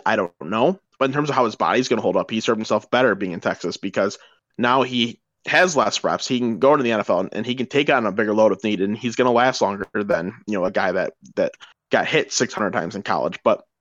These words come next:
there isn't anything that isn't in his game for me, even if it's not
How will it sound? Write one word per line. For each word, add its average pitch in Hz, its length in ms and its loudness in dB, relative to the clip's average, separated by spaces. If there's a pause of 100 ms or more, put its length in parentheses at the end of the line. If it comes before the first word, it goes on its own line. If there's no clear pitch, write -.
(760)
there 139 140 6
isn't 170 280 4
anything 147 480 0 (400)
that 143 260 0
isn't 147 220 2
in 127 100 0
his 131 160 0
game 123 200 2
for 85 80 -6
me, 82 160 -6
even 170 320 4
if 170 100 2
it's 135 180 -2
not 127 300 0